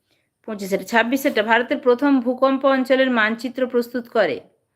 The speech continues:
Geological Survey of India, এটা একদম প্রথম কথাতেই ঠিক। তবে দেখে নিই আর কেউ করে কিনা। Bureau of Indian Standard, এরাও করে।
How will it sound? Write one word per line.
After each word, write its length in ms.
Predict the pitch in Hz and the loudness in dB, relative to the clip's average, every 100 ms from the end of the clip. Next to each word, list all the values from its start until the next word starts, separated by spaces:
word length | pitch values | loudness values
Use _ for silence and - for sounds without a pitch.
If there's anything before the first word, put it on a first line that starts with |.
| _ _ _ _ _ _ - | _ _ _ _ _ _ -20
Geological 680 | 147 185 233 240 247 247 269 | -10 4 4 4 2 0 0
Survey 420 | 262 240 220 254 | 2 0 2 2
of 160 | 254 254 | 2 0
India, 340 | 247 247 233 | -2 -2 0
এটা 320 | 151 - 233 | -2 -2 0
একদম 340 | 214 208 233 240 | 0 -2 -8 -6
প্রথম 300 | 220 233 233 | -6 -6 -6
কথাতেই 440 | 233 233 233 226 | -4 -6 -6 -6
ঠিক। 320 | 226 240 - | -6 -10 -8
তবে 160 | 202 196 | -6 -4
দেখে 240 | 196 214 | -2 0
নিই 140 | 240 240 | 0 2
আর 180 | 202 208 | 2 2
কেউ 200 | 220 214 | -2 0
করে 260 | 214 208 | 0 0
কিনা। 280 | 208 220 226 | -2 -6 -6
Bureau 420 | 190 208 240 247 | -2 2 4 4
of 60 | 247 | 2
Indian 380 | 240 226 233 240 | -2 -2 -2 -2
Standard, 500 | 240 233 226 233 240 | -2 -2 0 2 0
এরাও 340 | - 190 220 | 0 2 2
করে। 340 | 233 233 254 | 2 0 -2